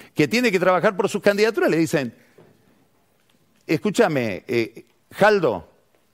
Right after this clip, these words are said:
gobernador, Mansur, ya nos gastamos la plata.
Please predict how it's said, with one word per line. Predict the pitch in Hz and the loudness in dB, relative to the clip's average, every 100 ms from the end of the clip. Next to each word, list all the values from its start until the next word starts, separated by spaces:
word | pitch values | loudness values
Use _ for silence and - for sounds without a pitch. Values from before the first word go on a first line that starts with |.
| _ _ _ - | _ _ _ 0
gobernador, | 127 127 139 139 123 101 | 2 4 2 2 2 0
Mansur, | 123 156 147 233 196 - - | 0 -2 0 0 0 -2 -10
ya | - 277 | 0 2
nos | 269 | 2
gastamos | 170 285 320 208 | 2 2 2 4
la | 139 | 2
plata. | 127 104 - 82 | 2 0 -2 -6